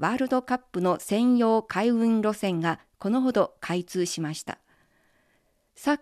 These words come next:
カーワールドカップカタール大会が二ヶ月後に開催されます。応援グッズや関連商品はほぼ中国製で、その大部分は中国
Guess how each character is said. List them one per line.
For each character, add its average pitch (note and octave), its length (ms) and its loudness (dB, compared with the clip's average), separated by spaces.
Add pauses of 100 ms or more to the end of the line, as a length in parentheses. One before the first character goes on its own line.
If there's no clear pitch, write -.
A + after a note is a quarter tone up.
カ F#3+ 280 6
ー - 40 -6
ワ F#3 140 2
ー - 20 2
ル C4+ 100 0
ド A#3+ 200 0
カ A#3+ 100 -4
ッ A#3+ 60 -2 (160)
プ E3 260 -2
カ G3 140 -6
タ B3 200 2
ー A#3+ 60 0
ル A#3 80 -4
大 A3+ 220 0
会 E3 260 -2
が E3 220 0 (160)
二 F3 100 0
ヶ C#4 180 0
月 C4+ 280 2
後 B3+ 100 2
に G#3+ 160 2
開 E3 240 -4
催 D#3+ 220 -4
さ D3+ 160 -8
れ C#3+ 100 -4
ま D3 140 -4
す。 - 180 -12 (960)
応 A#3 160 8
援 A#3 220 6
グ A#3 80 2
ッ A#3 60 -2 (120)
ズ - 120 -4
や F3 260 2
関 A#3+ 240 0
連 C4 180 4
商 A#3+ 240 2
品 F3+ 220 0
は F3+ 320 0
ほ A3+ 220 -2
ぼ F3+ 180 6
中 G3+ 220 -2
国 G#3+ 180 0
製 F#3 300 -2
で、 D#3+ 200 -2 (400)
そ - 140 -2
の A3+ 180 2
大 A#3 240 0
部 D4 140 -2
分 A3 240 0
は D#3 220 -2 (260)
中 B3+ 220 2
国 A3+ 100 4